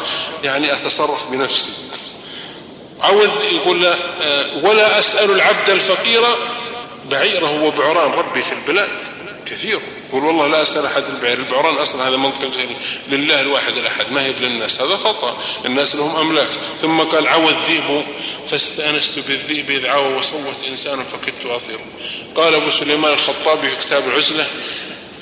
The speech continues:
"ينبغي لك أن يكون لك عزلة مع الله عز وجل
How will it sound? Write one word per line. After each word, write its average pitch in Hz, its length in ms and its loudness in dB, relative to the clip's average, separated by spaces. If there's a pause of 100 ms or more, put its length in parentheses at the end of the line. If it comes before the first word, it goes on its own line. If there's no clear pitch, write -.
(240)
"ينبغي 156 460 2 (140)
لك 160 180 0
أن 147 120 0
يكون 147 280 0
لك 143 320 2
عزلة 143 280 2
مع 135 180 2
الله 139 380 2
عز - 140 2
وجل 139 340 -2